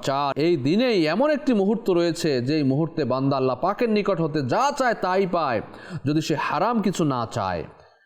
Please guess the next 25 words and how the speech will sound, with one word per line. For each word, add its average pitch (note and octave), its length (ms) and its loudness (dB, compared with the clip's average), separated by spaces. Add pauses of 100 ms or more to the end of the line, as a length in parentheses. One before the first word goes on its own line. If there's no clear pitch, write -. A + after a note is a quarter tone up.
(140)
আর G2+ 100 -4
নাম্বার G#2+ 300 0
পাঁচ, D3 500 -2
এই D3+ 240 2
দিনেই G3+ 640 2 (240)
কিয়ামত D3+ 320 -2
সংগঠিত B2 540 0
হবে। F#2+ 600 -4 (240)
আর D3+ 440 -2
কোনো D3 440 0
নৈকট্যশীল F3+ 840 0
ফেরেশতা, C#3+ 480 -2
আসমান, C#3+ 680 -2 (120)
জমিন, D#3 380 2
পাহাড় D#3 500 0
কিংবা D#3+ 260 2
সমুদ্র G3+ 500 0
এমন D#4 400 2
নাই, F#3 340 0 (320)
যা C#3 300 -2
এই E3 320 4
দিনটিকে C3 640 0
ভয় G#2 340 -2
করে - 260 -4
না। - 80 -16